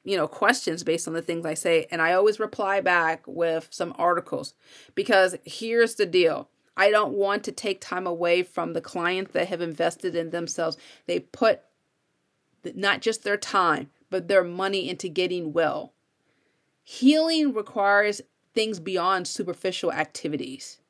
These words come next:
I mean, I'm not saying that listening to this podcast isn't helpful. I know it is. I hear, hear from you guys. I know it is. But that requires things that involve self-care, therapy, personal development.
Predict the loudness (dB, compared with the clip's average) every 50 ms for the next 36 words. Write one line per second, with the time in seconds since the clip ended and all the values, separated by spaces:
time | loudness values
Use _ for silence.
0 | _ _ _ -8 -4 -2 0 0 2 4 4 2 2 0 -2 0 0 0 0 0
1 | 0 2 4 4 4 4 2 -2 -4 -4 -6 -6 -6 -8 -8 -8 -8 -6 -4 -2
2 | -2 0 -2 -4 -4 -6 -10 -10 -6 -2 0 -2 0 0 -2 0 2 2 2 2
3 | 4 4 4 4 4 4 4 2 2 0 -8 -16 -18 -20 -20 _ _ _ _ _
4 | _ _ _ _ _ -6 -4 -2 -2 -2 -4 -6 -6 -6 -6 -6 0 4 4 4
5 | 4 4 -4 -6 -4 -2 0 0 0 0 -2 -4 -2 0 0 0 0 0 2 2
6 | 2 0 -2 -8 -16 -18 -20 _ _ _ _ _ _ _ _ _ _ _ _ _
7 | -2 0 4 6 6 6 6 4 2 0 -2 -2 0 2 4 4 4 4 4 2
8 | 0 -2 -6 _ -4 -4 -4 -2 -4 -6 -8 -10 -10 -6 -2 0 0 0 0 -2
9 | -8 -12 -12 -6 -2 -2 0 0 0 -2 -4 -8 _ _ _ _ _ _ _ _
10 | _ _ _ _ _ _ _ -20 -16 _ -6 -2 0 2 2 2 0 -4 -6 -4
11 | -2 -2 0 0 0 0 -2 -4 -6 -4 0 2 2 4 4 2 0 -2 -4 -4
12 | -4 -4 -4 -4 -4 -4 -4 -8 -8 -6 -6 -2 2 4 4 4 4 2 -2 -6
13 | -8 -8 -10 -12